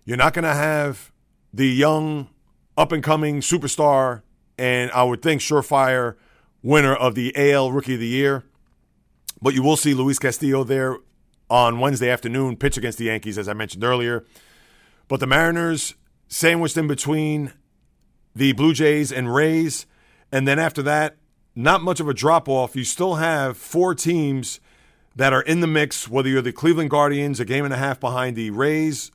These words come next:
the White Sox, who have played a little bit better here, as they're a game over five hundred, two and a half back.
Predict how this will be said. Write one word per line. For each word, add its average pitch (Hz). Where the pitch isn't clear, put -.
the 113
White 147
Sox, 156
who 139
have 123
played 156
a -
little 175
bit 208
better 208
here, 123
as 117
they're 175
a 160
game 156
over 135
five 135
hundred, 135
two 170
and 165
a 147
half 147
back. 139